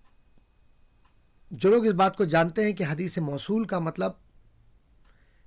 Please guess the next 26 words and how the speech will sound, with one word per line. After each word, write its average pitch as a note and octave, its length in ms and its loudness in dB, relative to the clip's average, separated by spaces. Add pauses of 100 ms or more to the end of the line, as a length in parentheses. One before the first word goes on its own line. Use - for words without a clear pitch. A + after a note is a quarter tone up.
(240)
یہ E3+ 220 0
ہے F3 220 2
کہ F3+ 140 -4
یہ E3+ 440 -2 (1300)
حدیث D#3+ 340 -2 (240)
مسند D3 440 -6
متصل E3+ 600 -4
کی F3+ 160 -6
ایک D#3+ 160 -6
قسم E3+ 320 -2
ہے D#3 260 -4 (800)
جس D#3 220 -8
میں F#3 320 -4 (300)
صحابی D#3 760 -4 (520)
یا D3+ 120 -6
صحابہ D#3 400 -2
اکرام E3 340 -4
رضوان D3+ 260 -6
اللہ D#3 120 -4
تعالیٰ D3 280 -6
علیہ D3 200 -4
مجمعین D3 340 -8
یہ D3 80 -6
فرماتے C#3 460 -8
ہیں E3+ 60 -8
کہ - 160 -10